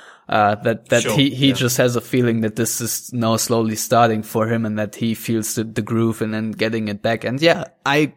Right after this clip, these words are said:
Speaker 1: totally agree with you. This is, this is a tedious and slow process.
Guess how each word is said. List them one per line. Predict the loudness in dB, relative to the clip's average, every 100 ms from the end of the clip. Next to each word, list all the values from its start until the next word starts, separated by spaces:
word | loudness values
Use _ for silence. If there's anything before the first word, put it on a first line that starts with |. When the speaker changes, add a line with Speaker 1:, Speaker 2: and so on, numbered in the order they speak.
| -4
Speaker 1:
totally | 2 2 4 0
agree | 0 4 4
with | 2 -6
you. | -6 -4
This | -4 -4
is, | -6 -8 -16 -8
this | -6 -4
is | -4 -4
a |
tedious | -2 0 2 2 0 -2
and | -6
slow | -2 4 4
process. | 2 2 2 2 -2 -6